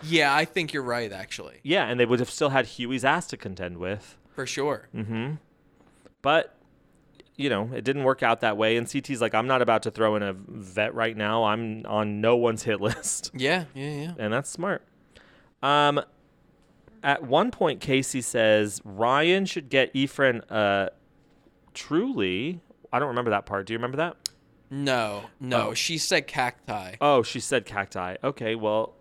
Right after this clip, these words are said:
Speaker 2: I guess Ryan's gonna go downstairs to the convenience <laughs> store and get us
Speaker 1: Well,
Speaker 2: cacti.
Speaker 1: uh, press pause on
Speaker 2: This is
Speaker 1: the
Speaker 2: gonna be a
Speaker 1: recording.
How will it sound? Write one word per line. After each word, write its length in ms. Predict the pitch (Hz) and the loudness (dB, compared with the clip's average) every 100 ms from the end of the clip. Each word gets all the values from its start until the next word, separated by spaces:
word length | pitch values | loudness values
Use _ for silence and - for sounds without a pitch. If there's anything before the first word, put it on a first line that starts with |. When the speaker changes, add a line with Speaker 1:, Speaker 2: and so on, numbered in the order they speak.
| _ 120 | _ -6
Speaker 2:
I 80 | |
guess 240 | 110 123 - | -2 -2 0
Ryan's 300 | 131 131 120 | 0 2 0
gonna 180 | 127 120 | 0 2
go 160 | 120 | 2
downstairs 560 | 123 123 - 147 147 139 | 2 0 0 2 2 0
to 160 | - | -6
the 140 | 135 135 | -4 -6
convenience 560 | - 127 156 147 123 | -6 -6 -2 -2 -2
<laughs> 60 | - | -2
store 120 | 139 - | -2 2
and 160 | 156 | 0
get 100 | 139 | 2
us 80 | 143 | 0
Speaker 1:
Well, 100 | 135 | 4
Speaker 2:
cacti. 300 | 165 151 113 | 2 2 0
Speaker 1:
uh, 560 | 143 143 131 135 139 135 | 2 2 2 2 0 -4
press 460 | - 170 170 - | -2 0 0 -2
pause 440 | - 185 175 175 175 | -4 2 4 4 0
on 300 | 165 165 160 | 0 0 -2
Speaker 2:
This 80 | 151 | -2
is 60 | |
Speaker 1:
the 60 | 156 | 2
Speaker 2:
gonna 80 | 156 | 6
be 60 | |
a 60 | 127 | 6
Speaker 1:
recording. 420 | 110 113 123 170 | 6 4 6 8